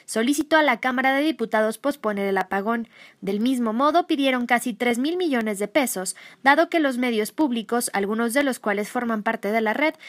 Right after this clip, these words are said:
no están preparados para concluir con la transición. Alberto Díaz señala que esto se debe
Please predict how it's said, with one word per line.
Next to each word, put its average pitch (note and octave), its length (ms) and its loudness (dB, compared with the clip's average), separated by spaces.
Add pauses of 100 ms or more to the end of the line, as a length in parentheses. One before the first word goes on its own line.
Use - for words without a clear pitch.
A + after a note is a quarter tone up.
(160)
no C#4 80 2
están F4 280 2
preparados C4+ 580 4
para D4 260 0
concluir A#3 520 -2
con G#3+ 160 -4
la G3+ 120 -2
transición. G3+ 720 -4 (360)
Alberto G#3+ 440 0
Díaz D4 300 4
señala D4+ 440 2
que C#4 200 0
esto C#4+ 240 -2
se F4+ 140 0
debe G#3 320 0